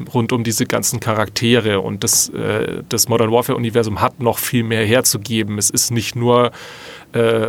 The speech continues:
Makarov und Price, um die es geht. Ähm, und ich glaube, dass, wenn man da ein fähiges Autorenteam hinsetzt, dass sie wieder eine Kampagne machen können, ähm, vielleicht wieder inszenatorisch ein bisschen,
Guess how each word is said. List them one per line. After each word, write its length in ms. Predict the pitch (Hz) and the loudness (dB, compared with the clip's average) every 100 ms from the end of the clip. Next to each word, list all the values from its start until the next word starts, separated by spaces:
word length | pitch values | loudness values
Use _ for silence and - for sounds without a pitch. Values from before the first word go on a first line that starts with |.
| - | 0
Makarov 640 | 120 123 127 113 117 - | 0 2 0 2 2 0
und 360 | 117 110 - - | -6 -6 -10 -4
Price, 560 | 120 113 120 - - | 2 4 4 4 0
um 180 | - 113 | -4 -8
die 100 | 107 | -6
es 180 | 107 - | -2 -2
geht. 360 | - 110 107 - | 0 -4 -4 -6
Ähm, 440 | 113 110 107 107 - | -2 -2 -2 -8 -10
und 200 | 123 104 | -10 -8
ich 160 | - | -10
glaube, 320 | - 113 113 117 | 0 4 4 4
dass, 400 | 113 - - - - - - - - - - - - - | 2 2 0 -6 -14 -18 -20 -20 -20 -20 -18 -16 -16 -8
wenn 160 | 117 113 | 0 2
man 120 | 113 | 2
da 100 | 113 | 2
ein 100 | 110 | 2
fähiges 520 | - 123 123 120 120 | 0 2 2 4 2
Autorenteam 720 | 127 117 - 127 127 - 127 117 | 2 0 2 2 2 -2 -4 -2
hinsetzt, 420 | 131 127 123 - | -2 -2 -2 0
dass 160 | 107 | 0
sie 140 | - 107 | 0 -2
wieder 160 | 117 | 0
eine 120 | 113 113 | 0 0
Kampagne 480 | 113 104 113 131 | 0 0 0 2
machen 300 | 120 110 120 | 2 0 -2
können, 340 | - 123 127 127 - - - - - - | 0 0 0 -4 -8 -16 -16 -16 -18 -8
ähm, 280 | 123 110 113 | -2 -2 -4
vielleicht 360 | - 117 110 - | -2 0 0 0
wieder 200 | 120 120 | 0 2
inszenatorisch 880 | 120 - - 110 - 135 135 135 - | 2 2 2 0 2 2 4 2 2
ein 80 | |
bisschen, 680 | 123 127 - 135 123 123 120 | 2 2 4 2 2 -2 -4